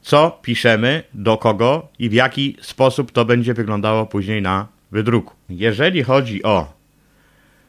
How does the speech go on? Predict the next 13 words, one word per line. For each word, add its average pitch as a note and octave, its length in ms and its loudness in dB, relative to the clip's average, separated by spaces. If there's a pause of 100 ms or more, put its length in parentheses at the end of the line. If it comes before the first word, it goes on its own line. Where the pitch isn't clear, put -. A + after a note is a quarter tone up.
sposoby B2+ 600 0
pism A2 520 -6
oficjalnych, A2 1080 -2 (1040)
to F3 180 2
przedmiot D3 560 0
pod B2+ 180 -2
nazwą C3 340 0
biurowość C3 760 -2
i D3+ 100 -8
korespondencja A2 1120 -2 (220)
mówi, E3+ 320 -2
co C3+ 160 0
następuje. B2 680 -4